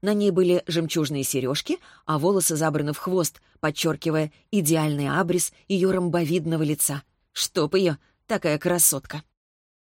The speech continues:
Маргарита наклонила голову, уставилась на Ноэль и стала ждать, когда та взорвётся. "Ты нарочно нас троллишь", — сказала наконец Ноэль. "Думаешь, это всё игрушки? Папе пропал, мама в больнице.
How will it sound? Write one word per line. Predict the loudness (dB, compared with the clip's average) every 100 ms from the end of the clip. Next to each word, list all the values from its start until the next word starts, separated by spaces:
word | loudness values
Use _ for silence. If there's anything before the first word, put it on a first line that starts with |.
| _ _ -2
Маргарита | 2 4 4 4 2 0
наклонила | 0 0 0 0 0
голову, | 0 2 2 0 -4 _
уставилась | -4 -2 0 0 0 0
на | -2
Ноэль | 0 2 2 0 -4 _ _
и | -2
стала | 0 2 0
ждать, | 0 0 0 0
когда | -2 0 -2
та | 0 0
взорвётся. | 2 2 2 0 0 -2 -4 _ _ _ _ _ -2
"Ты | 2 2
нарочно | 2 2 2 2 0 0
нас | 0 2 2 0
троллишь", — | 2 2 4 2 0 -6 -8
сказала | -2 0 2 0
наконец | -2 -4 -2 -2
Ноэль. | 0 0 -2 -6 _ -4
"Думаешь, | 2 4 4 0 0
это | -2 0
всё | 2 2
игрушки? | 2 -2 -6 -10 -12 _ _ _ _
Папе | 0 2 0
пропал, | 2 0 2 0 0 -2 _
мама | 0 2 4 2
в | 2
больнице. | 2 0 -2 -2 -4